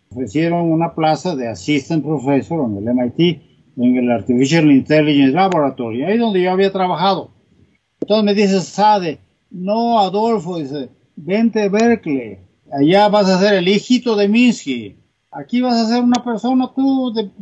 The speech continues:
que tiene dos pies y dos manos, vaya, de, una persona que vale por sí misma", ¿no? Total que me quedé en el M I T. Me quedé por dos meses, digo, dos años.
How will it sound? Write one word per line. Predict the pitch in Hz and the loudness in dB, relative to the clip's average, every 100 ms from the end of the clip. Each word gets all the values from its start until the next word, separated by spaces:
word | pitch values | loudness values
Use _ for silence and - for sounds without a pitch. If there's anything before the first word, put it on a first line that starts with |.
| 175 | -6
que | 190 | -6
tiene | 190 233 240 | 0 0 2
dos | 233 220 | 2 0
pies | - 247 226 | 2 2 2
y | 220 | 0
dos | 220 220 | 0 0
manos, | 233 247 214 175 | 2 2 0 -2
vaya, | 180 170 156 | -6 -4 -6
de, | 151 147 147 160 151 - 190 | -6 -6 -6 -8 -10 -12 -6
una | 170 175 | -4 0
persona | 196 165 196 190 175 156 151 151 - - | 0 0 2 2 0 -2 -8 -14 -12 -4
que | |
vale | 165 196 202 | 2 4 4
por | 190 | 2
sí | 156 190 | 0 2
misma", | 220 196 135 131 | 4 2 0 -4
¿no? | 190 - _ _ _ _ _ _ - | -8 -14 _ _ _ _ _ _ -8
Total | 208 262 233 | -2 -2 -2
que | 175 | -2
me | 143 | -4
quedé | 139 135 156 151 | -4 0 2 2
en | 127 | 0
el | 123 | -4
M | 123 113 | -6 -8
I | |
T. | 95 - - _ - | -12 -16 -20 _ -8
Me | 135 131 | -6 -4
quedé | 139 156 | -4 -4
por | 143 139 | -2 -4
dos | 143 147 | -2 -2
meses, | 143 143 - 135 127 123 | 0 -2 -2 -6 -8 -2
digo, | 143 127 | -2 -2
dos | 117 131 151 | -4 -4 0
años. | 160 139 95 - | 2 2 0 -10